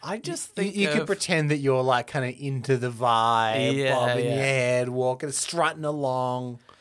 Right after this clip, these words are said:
Speaker 1: See, I'm thinking, like, I'm applying my human issues,
Speaker 2: Mm.
Speaker 1: which would be my neck would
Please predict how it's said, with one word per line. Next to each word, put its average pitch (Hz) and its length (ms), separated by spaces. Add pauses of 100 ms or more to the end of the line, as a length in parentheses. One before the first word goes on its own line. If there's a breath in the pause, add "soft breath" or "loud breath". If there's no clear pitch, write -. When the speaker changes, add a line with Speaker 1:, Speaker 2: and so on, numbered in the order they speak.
(160 loud breath)
Speaker 1:
See, 165 240
I'm 214 160
thinking, 262 480 (100)
like, 151 300
I'm 220 200
applying 160 480
my 117 160
human 117 420
issues, - 720
Speaker 2:
Mm. - 60
Speaker 1:
which 117 180
would 113 200
be 98 420 (720)
my 117 200
neck 131 300
would 117 220